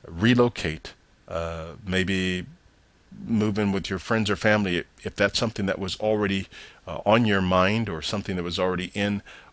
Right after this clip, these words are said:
one of your, uh, drop dead plans, one of the last things you might want to do. It's still a, an option. It's a viable option. Maybe it's not the first option, but it's still a viable option, and you've got a plan. Regardless of the depth of your plan,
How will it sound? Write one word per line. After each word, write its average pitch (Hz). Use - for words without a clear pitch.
one 95
of 85
your, 87
uh, 78
drop 104
dead 104
plans, 92
one 95
of 90
the 87
last 95
things 95
you 98
might 82
want 92
to 90
do. 101
It's 120
still 101
a, 92
an 104
option. 95
It's 113
a 110
viable 120
option. 71
Maybe 160
it's 233
not 156
the -
first 170
option, 73
but 107
it's 120
still 143
a 98
viable 95
option, 92
and 110
you've 110
got 95
a 104
plan. 117
Regardless 131
of 113
the 92
depth 101
of 127
your 131
plan, 78